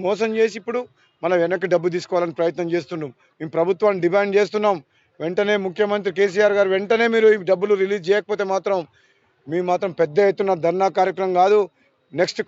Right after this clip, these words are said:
నల్గొండలో కలెక్టర్ ముట్టడి, అవసరమైతే ప్రగతి భవన్ ముట్టడి చేస్తాం. ఎందుకంటే ఇది పెద్ద మోసం, పచ్చి మోసం, ఓట్ల కోసం అని చెప్పేసి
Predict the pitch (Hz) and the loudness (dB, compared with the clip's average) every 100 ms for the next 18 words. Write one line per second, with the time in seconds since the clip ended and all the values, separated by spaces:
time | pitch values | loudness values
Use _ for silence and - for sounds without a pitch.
0 | 170 170 190 202 196 196 190 175 202 190 | -2 -2 -2 0 -2 0 -2 0 -2 -2
1 | 190 208 196 196 208 202 202 180 202 202 | 0 2 2 0 -2 -2 -4 0 0 0
2 | 196 208 196 185 214 208 196 226 208 208 | 0 0 -2 -2 -2 -2 -4 -4 -2 -2
3 | 220 214 214 165 _ - _ - 160 214 | 0 0 0 -4 _ -20 _ -6 -2 0
4 | 190 185 226 226 - 190 - 226 214 254 | 2 2 2 0 -2 -2 0 0 2 2
5 | 254 175 - _ _ - 185 233 226 214 | 2 -2 -8 _ _ 0 2 2 2 0
6 | 226 220 214 208 202 214 214 | 0 0 0 0 2 0 0